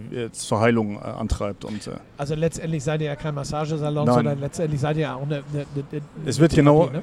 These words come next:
Speaker 1: es wird genau so gemacht, aber, äh, tatsächlich sind wir eher eine therapeutische Einrichtung, äh, wo viel,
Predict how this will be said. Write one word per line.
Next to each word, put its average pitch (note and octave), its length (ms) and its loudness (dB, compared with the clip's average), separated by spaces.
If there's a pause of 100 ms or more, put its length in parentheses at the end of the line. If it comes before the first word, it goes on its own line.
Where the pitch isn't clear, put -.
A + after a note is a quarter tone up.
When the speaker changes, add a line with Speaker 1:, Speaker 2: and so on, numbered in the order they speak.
(120)
Speaker 1:
es C3 100 0
wird E3 140 6
genau D3+ 280 12
so D3 360 10
gemacht, C#3 440 4
aber, C3 240 6
äh, B2 360 6 (100)
tatsächlich C3 380 6
sind B2+ 160 4
wir A#2 100 4
eher A#2 220 2
eine A2 180 -4
therapeutische A2+ 560 -2
Einrichtung, A2 460 -8 (160)
äh, G#2 240 -10 (120)
wo G2+ 280 -10 (160)
viel, A#2 260 -2